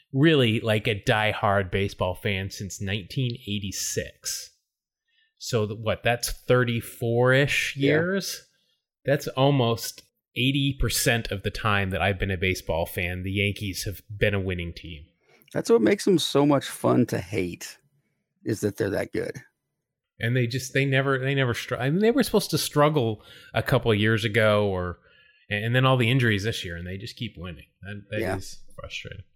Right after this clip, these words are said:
Speaker 2: Yeah.
Speaker 1: Did you, uh, I don't watch a lot of White Sox games unless they're playing the A's, but did you see the White Sox, uh, Angels game over the, uh, the last weekend where, uh, Bill Walton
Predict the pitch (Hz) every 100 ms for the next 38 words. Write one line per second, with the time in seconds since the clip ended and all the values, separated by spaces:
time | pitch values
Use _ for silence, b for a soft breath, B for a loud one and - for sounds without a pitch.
0 | _ _ _ _ - - - _ 147 139
1 | 127 160 196 190 135 107 131 175 131 120
2 | 123 123 107 104 104 95 95 104 113 107
3 | - - 101 120 110 101 95 - 98 107
4 | 98 92 92 101 - 98 104 98 113 139
5 | 113 95 95 - - 98 - - 117 92
6 | 95 101 107 110 - 110 110 110 110 107
7 | 101 - - 101 95 107 110 113 131 127
8 | 131 127 117 101 98 - b b b b
9 | - 85 82 104 131 120 101 104 - 127
10 | 143